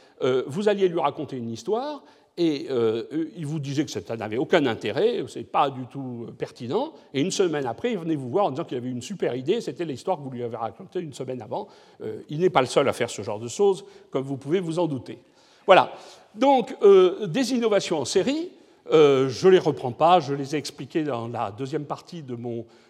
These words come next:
mes leçons sur l'informatique. Elles sont toutes, évidemment, elles ont toutes effectivement changé un peu notre façon de vivre. Alors, je vais juste illustrer rapidement par, euh,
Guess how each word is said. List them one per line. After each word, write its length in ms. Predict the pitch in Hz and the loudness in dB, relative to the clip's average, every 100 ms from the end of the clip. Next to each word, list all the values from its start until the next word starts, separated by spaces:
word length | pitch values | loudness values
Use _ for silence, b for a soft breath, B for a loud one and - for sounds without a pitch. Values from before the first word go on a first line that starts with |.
| B | B
mes 320 | 131 127 131 | -8 -6 -4
leçons 260 | 127 123 165 | -6 -4 -6
sur 160 | - | -6
l'informatique. 760 | 123 107 131 117 95 156 165 - 117 | -8 -6 -8 -8 -10 -12 -12 -12 -12
Elles 120 | 120 113 | -12 -14
sont 380 | - 143 123 - | -12 -10 -10 -10
toutes, 240 | 180 180 | -12 -10
évidemment, 480 | 117 120 117 127 170 | -12 -12 -10 -10 -10
elles 160 | 117 123 | -10 -12
ont 60 | |
toutes 240 | - 190 135 | -12 -12 -12
effectivement 440 | - 120 123 160 | -12 -14 -14 -14
changé 380 | - 196 110 165 | -8 -8 -8 -10
un 80 | 120 | -8
peu 160 | 180 | -8
notre 180 | 165 127 | -10 -12
façon 360 | 139 - 151 165 b b b | -16 -14 -14 -16 b b b
de 100 | 127 | -8
vivre. 300 | 110 92 _ _ _ _ b b b b _ | -8 -10 _ _ _ _ b b b b _
Alors, 280 | 233 269 208 | 4 4 4
je 100 | 180 | -6
vais 80 | 254 | -6
juste 340 | 254 311 - 208 - | -2 -2 -4 -14 -12
illustrer 720 | 226 208 240 - - 240 214 165 | -10 -6 -4 -4 2 4 4 2
rapidement 560 | 131 208 214 202 226 202 | 2 2 2 -4 0 0
par, 360 | 175 139 139 | 2 0 0
euh, 200 | 127 123 | -2 -2